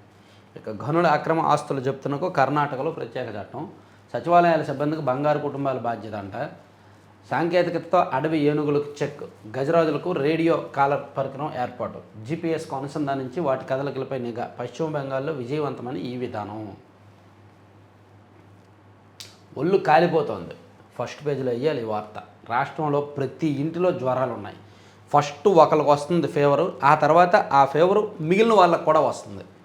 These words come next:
ప్రతి ఇంటికి, ప్రతి ఒక్కరికి జ్వరం టచ్ చేసి వెళ్తోంది. వాటిలో మనం సాధారణంగా మనం ఫీవర్ వచ్చినప్పుడు ఏం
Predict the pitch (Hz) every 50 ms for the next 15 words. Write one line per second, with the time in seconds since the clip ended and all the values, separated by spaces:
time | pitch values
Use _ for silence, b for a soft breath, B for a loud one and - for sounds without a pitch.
0 | b b b b b b - 139 135 - 180 180 175 170 175 175 175 190 180 226
1 | 226 - - 165 147 143 - 180 170 151 143 147 - - - - 226 196 143 117
2 | 117 147 147 156 175 190 185 - - - 151 147 147 - - 190 180 175 - 190
3 | 160 135 131 - 156 131 110 101 - - B B B B B B B - - 131
4 | 147 185 196 - - 220 226 226 190 160 151 160 190 220 214 175 175 - - -
5 | - - 151 135 170 196 220 214 214 214 214 214 202 180 170 160 160 151 147 -
6 | - 165 190 196 208 208 202 - 185 190 165 165 160 156